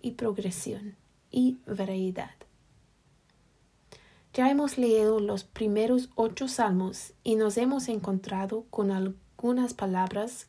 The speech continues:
que no conocemos. Hablamos de Selah,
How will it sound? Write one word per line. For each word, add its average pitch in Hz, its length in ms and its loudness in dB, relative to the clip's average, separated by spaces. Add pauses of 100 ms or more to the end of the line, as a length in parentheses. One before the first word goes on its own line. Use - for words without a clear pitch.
que 220 120 2
no 233 220 -2
conocemos. - 880 -6 (840)
Hablamos 226 560 0
de 202 180 2
Selah, 196 640 -2